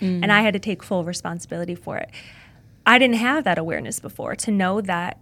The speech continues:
Speaker 2: my own beliefs about myself were creating this,
Speaker 1: Yeah.
Speaker 2: healing from my past, past relationships, even with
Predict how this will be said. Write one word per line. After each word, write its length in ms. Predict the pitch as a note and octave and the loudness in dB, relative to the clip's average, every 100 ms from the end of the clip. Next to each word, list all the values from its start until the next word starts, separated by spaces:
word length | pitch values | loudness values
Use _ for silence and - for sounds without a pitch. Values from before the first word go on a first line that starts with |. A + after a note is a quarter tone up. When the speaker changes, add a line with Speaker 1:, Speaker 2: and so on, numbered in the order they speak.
| - | -2
Speaker 2:
my 180 | G3+ F#3+ | 0 2
own 160 | G#3+ | 2
beliefs 340 | G3+ G3 G#3+ - | 2 0 -2 -2
about 180 | G3 - | -4 -2
myself 640 | G#3 G#3 A3 A3+ B3+ - - | -4 -2 -2 -2 -6 -14 -10
were 100 | G3+ | -8
creating 480 | - A#3 A3 A3 A#3 | -2 0 2 2 0
this, 320 | B3+ - - | 0 -2 -4
Speaker 1:
Yeah. 140 | - A3+ | 0 2
Speaker 2:
healing 200 | A3 A3+ | 4 2
from 220 | G#3+ G3 | 2 0
my 180 | F3+ G3+ | -2 -6
past, 560 | - A3 A#3+ - - - - - | -4 -4 -2 -4 -6 -10 -20 0
past 280 | G#3 G3+ - | 2 4 0
relationships, 800 | G3+ G3+ G#3+ G#3 G#3 G#3 - - - - - - - - - | -2 -2 -2 -4 -2 -2 -4 -8 -12 -20 -20 -20 -20 -20 -12
even 360 | - G#3 G3+ G#3 | -2 2 2 4
with 300 | G3 G#3+ | 2 0